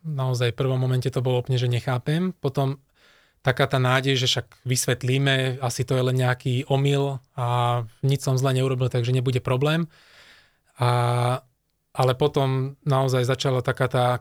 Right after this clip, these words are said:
krivka stále ísť dole, dole, taká tá neistota, e, úplne taká prázdnota, niekedy až úplne depresívne stavy, to, čo ja som vždy taký ako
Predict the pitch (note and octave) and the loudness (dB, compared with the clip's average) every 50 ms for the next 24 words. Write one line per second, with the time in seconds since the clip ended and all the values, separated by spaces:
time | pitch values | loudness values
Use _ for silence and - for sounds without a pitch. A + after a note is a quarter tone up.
0 | - _ - C#3 C#3 C#3 - C3 A#2+ - C#3 C3 C3 C3 B2+ B2 A#2 C3 C3+ B2+ | -4 _ -2 0 0 0 0 -2 -2 0 0 0 2 2 0 0 0 0 0 2
1 | B2+ A#2+ B2+ B2 A#2+ A2+ - A#2+ - B2+ A#2 - B2+ A#2+ A#2+ B2 C3 C#3 C#3+ C3+ | 2 0 0 0 0 0 -2 -2 -2 -2 -2 0 0 0 2 2 2 2 2 0
2 | A#2+ - - C3+ B2 - - B2 A#2+ A2+ - - - - - - - _ _ _ | 0 -2 -2 -2 -2 0 0 0 0 -2 -4 -10 -20 -20 -20 -20 -20 _ _ _
3 | _ - C#3+ A#2+ A#2+ A#2+ A#2+ A#2+ B2 B2+ - D3 B2+ - C#3 C3 B2+ - B2+ - | _ -4 -2 0 0 0 0 0 -2 -2 -2 -4 -2 0 2 2 2 2 0 0
4 | B2+ B2 - - C3 C3 C3+ C3+ C3 C#3 C3+ B2+ - C3+ B2 B2 A#2+ A#2+ A#2 B2+ | 0 -2 0 2 2 2 2 2 2 0 0 0 0 0 0 2 0 0 -2 -4
5 | - - C3+ C3 B2+ - C3 C3 C3+ B2+ A#2+ C3 C3 - - B2+ B2 C3 - C#3+ | -4 0 0 0 0 0 0 0 0 0 0 0 -2 -2 0 0 0 0 0 0
6 | B2 - D3 C3 B2+ A#2 - - C3+ C3+ B2 A#2+ - C3 B2 - - B2 B2 B2 | 0 2 2 2 2 0 0 0 0 2 0 0 0 -2 -4 -2 0 0 0 0
7 | - - B2 A#2+ A#2+ C3 - C3+ A#2+ - - B2 A#2+ A#2+ - - C3 A2+ - | 0 0 0 0 0 -2 -2 -2 -2 -2 0 -2 -2 -2 -2 -2 -2 -2 -2